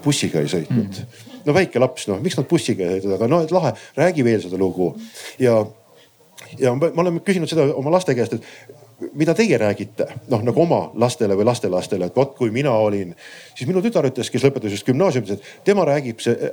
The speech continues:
oma lastelastele ilmselt seda, et kui mina käisin koolis, siis, äh, esimesest päevast alates, kui ma kooli läksin, kool on selline,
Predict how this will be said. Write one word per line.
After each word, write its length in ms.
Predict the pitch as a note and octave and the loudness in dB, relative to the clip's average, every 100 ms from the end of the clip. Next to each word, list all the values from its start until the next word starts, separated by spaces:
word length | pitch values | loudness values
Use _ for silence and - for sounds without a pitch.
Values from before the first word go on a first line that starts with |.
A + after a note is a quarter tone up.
| - | -2
oma 200 | C3 A#2+ | 0 2
lastelastele 540 | B2 - G#2 G2 A2+ C3 | 2 0 -2 -2 0 0
ilmselt 240 | A2+ G#2 | 0 -2
seda, 200 | G#2 E2+ - - - | -2 -2 -4 -10 -8
et 140 | G2+ | -4
kui 140 | D3 G#3+ | 0 0
mina 120 | F#3 | 0
käisin 180 | B2+ G#2 | -4 0
koolis, 480 | D3+ C#3+ F#2+ D#2 - | 2 4 2 -4 -8
siis, 180 | G#2 - - | -8 -8 -10
äh, 120 | F2 - - _ _ | -10 -12 -20 _ _
esimesest 400 | D3+ F#3 D#3+ A2 - | 0 0 -2 -2 2
päevast 360 | C#3+ C3 A2 | 2 2 -2
alates, 280 | C#3+ C#3 A2 | -2 -2 -4
kui 80 | - | -8
ma 80 | G2+ | -2
kooli 240 | G3 F#3+ | 2 2
läksin, 300 | B2+ C3 A#2 G#2+ | 2 -2 -2 2
kool 220 | G#3 D3 | 2 2
on 40 | |
selline, 200 | A#2+ D3 | -2 -4